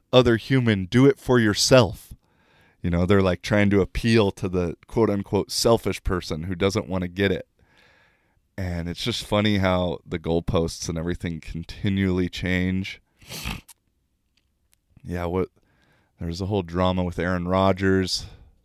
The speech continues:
Man, yeah, it's been a while since I fucking got on here and talked, huh? Boy. But that's, that's not what I wanna,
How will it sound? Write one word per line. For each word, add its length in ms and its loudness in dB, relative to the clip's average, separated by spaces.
Man, 220 -4
yeah, 180 -2
it's 140 -6
been 120 -4
a 40 -4
while 340 -2
since 260 -12
I 100 -6
fucking 340 -10
got 240 -6
on 160 -6
here 160 -8
and 120 -14
talked, 420 -6
huh? 240 -6
Boy. 500 4
But 100 4
that's, 300 4
that's 280 2
not 220 4
what 140 2
I 60 2
wanna, 340 -2